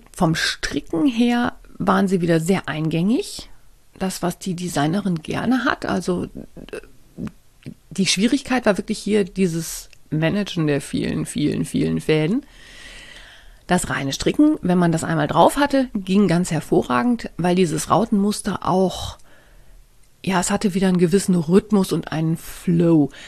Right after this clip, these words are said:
Das war ja das, was ich bei den All the Bees ein bisschen bemängelt habe, dass man da permanent in den Chart gucken musste.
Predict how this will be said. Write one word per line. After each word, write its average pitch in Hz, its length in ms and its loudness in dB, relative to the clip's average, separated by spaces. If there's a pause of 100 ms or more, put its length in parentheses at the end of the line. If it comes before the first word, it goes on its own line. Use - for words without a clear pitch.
(160)
Das 165 200 -4
war 170 80 2
ja 165 140 2
das, - 200 -2
was 170 160 0
ich - 140 -6
bei 156 180 2
den 156 340 0 (140)
All 170 240 2
the 170 60 2
Bees 175 420 -2
ein 170 200 -2
bisschen 160 260 -2
bemängelt 151 400 0
habe, 156 300 -2
dass 160 180 -4
man 156 120 2
da 151 120 -2
permanent 180 880 0
in 160 100 -2
den 156 140 0
Chart - 320 -2
gucken 151 320 -2
musste. 147 380 -4